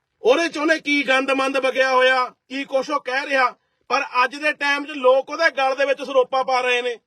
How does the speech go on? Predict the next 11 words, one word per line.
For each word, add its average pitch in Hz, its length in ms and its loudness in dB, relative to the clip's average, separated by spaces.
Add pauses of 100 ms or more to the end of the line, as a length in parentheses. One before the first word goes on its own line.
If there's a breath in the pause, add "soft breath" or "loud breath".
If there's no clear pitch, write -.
(1500)
ਉਹ 196 100 -6
ਕਾਹਤੇ 277 300 2
ਪਾ 302 200 -2
ਰਹੇ 285 200 0
ਨੇ? 285 240 -6
ਕਿਉਂਕਿ 262 320 -6
ਲੋਕ 254 520 0
ਸੁਣਨਾ 254 440 -6
ਪਸੰਦ 285 380 -8
ਕਰਦੇ 277 300 -4
ਨੇ। 233 200 -4